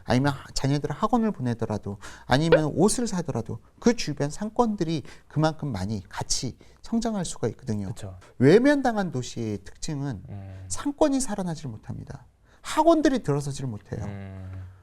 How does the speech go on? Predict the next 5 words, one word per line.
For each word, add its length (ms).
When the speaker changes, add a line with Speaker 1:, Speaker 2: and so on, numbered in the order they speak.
Speaker 1:
그리고 320
고급 380
레스토랑이 480
들어가질 380
않습니다. 520